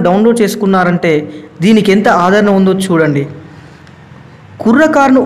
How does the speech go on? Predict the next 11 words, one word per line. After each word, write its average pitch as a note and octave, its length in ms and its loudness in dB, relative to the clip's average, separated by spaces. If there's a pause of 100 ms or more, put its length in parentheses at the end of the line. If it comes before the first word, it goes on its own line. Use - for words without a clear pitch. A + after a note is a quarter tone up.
ఉర్రూతలూగించిన A#3 720 2 (220)
యాప్ G3+ 180 -2 (200)
ఏదంటే G3 380 0 (500)
అది E3 140 -2 (140)
TikTok B3+ 380 -2 (100)
అనే G3+ 140 0 (100)
చెప్పొచ్చు. D#3 440 -4 (880)
చిన్నపిల్లల B3+ 580 2 (100)
నుండి G3 240 2 (120)
మొదలుకొని G3 500 0 (500)
వృద్ధుల G#3 320 2